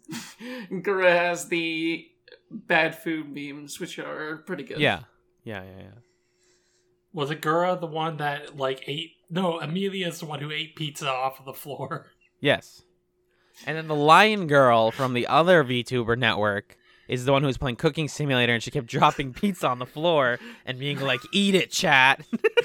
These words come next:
Speaker 1: <laughs> Yeah.
Speaker 3: You're talking about Fubuki, right?
Speaker 2: I believe I am, yes.
Speaker 3: She
Speaker 2: Yep.
Speaker 3: is a,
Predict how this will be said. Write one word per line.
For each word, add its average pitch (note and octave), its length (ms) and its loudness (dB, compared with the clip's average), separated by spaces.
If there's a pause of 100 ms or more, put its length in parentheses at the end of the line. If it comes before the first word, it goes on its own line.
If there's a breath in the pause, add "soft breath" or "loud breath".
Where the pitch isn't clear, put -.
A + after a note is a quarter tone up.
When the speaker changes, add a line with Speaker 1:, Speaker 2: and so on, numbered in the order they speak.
(200)
Speaker 1:
<laughs> A#3 1040 -4
Yeah. G3 480 4
Speaker 3:
You're E3+ 140 4
talking F#3+ 240 4
about E3+ 180 -2
Fubuki, D3+ 440 -8
right? B2+ 300 -4 (500)
Speaker 2:
I C#3+ 140 2
believe D#3+ 280 6
I C#3 80 4
am, A2 240 0
yes. G2+ 320 -8
Speaker 3:
She - 220 -4
Speaker 2:
Yep. D3+ 100 0
Speaker 3:
is C#3+ 100 -10
a, C3+ 140 -6